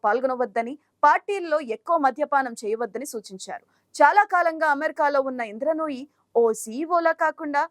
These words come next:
భారతీయ విద్యార్థులకు అండగా నిలిచే ప్రయత్నం చేశారు. అమెరికాకు చదువు కోసం వచ్చే విద్యార్థులు సురక్షితంగా, అప్రమత్తంగా ఉండాలని, వారిని ఇబ్బందుల్లోకి నెట్టే కార్యకలాపాలను నివారించాలని సూచనలు చేస్తూ పది నిమిషాల వీడియోను విడుదల చేశారు. ఈ వీడియోను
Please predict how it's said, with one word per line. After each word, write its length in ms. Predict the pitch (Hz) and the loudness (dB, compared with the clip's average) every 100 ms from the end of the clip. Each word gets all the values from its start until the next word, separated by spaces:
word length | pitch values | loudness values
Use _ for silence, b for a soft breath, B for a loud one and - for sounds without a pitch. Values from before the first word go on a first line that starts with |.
| _ 262 | _ -4
భారతీయ 360 | 240 247 254 240 | 0 0 0 -4
విద్యార్థులకు 560 | 220 247 226 220 208 285 277 | -4 0 -2 0 -6 0 -2
అండగా 260 | 214 262 311 | 0 0 0
నిలిచే 260 | 294 277 285 262 | 0 -4 -6 -2
ప్రయత్నం 340 | 254 254 226 208 | -2 -2 -12 -12
చేశారు. 340 | 190 180 101 b b b - | -10 -10 -12 b b b 2
అమెరికాకు 440 | 285 453 440 415 392 | 2 2 0 -2 0
చదువు 240 | 349 311 320 | -2 -2 0
కోసం 220 | 320 320 294 277 | 0 0 -2 -2
వచ్చే 180 | 277 226 | 0 -2
విద్యార్థులు 480 | 208 - 294 262 277 381 | -4 -2 -2 -2 -6 -4
సురక్షితంగా, 640 | 233 233 254 247 220 220 226 | -4 -4 -6 -6 0 0 0
అప్రమత్తంగా 580 | 262 294 311 302 277 254 | -2 -2 -2 -2 0 -2
ఉండాలని, 400 | 233 220 208 202 240 _ _ 196 | 0 -2 -2 -10 -20 _ _ 2
వారిని 240 | 233 226 208 | 2 0 -6
ఇబ్బందుల్లోకి 600 | 196 294 320 311 302 294 | -2 -2 -2 -2 -4 -6
నెట్టే 260 | 262 247 247 254 | -8 -2 -2 0
కార్యకలాపాలను 840 | 196 247 294 302 285 277 269 240 254 220 | 0 0 0 -2 2 2 0 -4 -8 -2
నివారించాలని 680 | 202 277 285 277 262 240 311 | 0 0 0 -4 -4 -4 -10
సూచనలు 400 | 302 269 233 196 180 | -14 -12 -12 -12 -10
చేస్తూ 300 | 190 - 294 294 b _ 277 | -12 -10 -10 -10 b _ 4
పది 160 | 269 254 | 4 -4
నిమిషాల 340 | 302 403 370 226 | -6 -2 0 -2
వీడియోను 400 | 226 254 269 202 262 220 | -6 -2 -2 -2 -4 -2
విడుదల 280 | 214 196 165 | -2 -4 -10
చేశారు. 340 | 170 - 143 - b b b 302 | -14 -12 -12 -14 b b b 0
ఈ 20 | 330 339 | 2 2
వీడియోను 360 | 427 453 349 | 4 2 0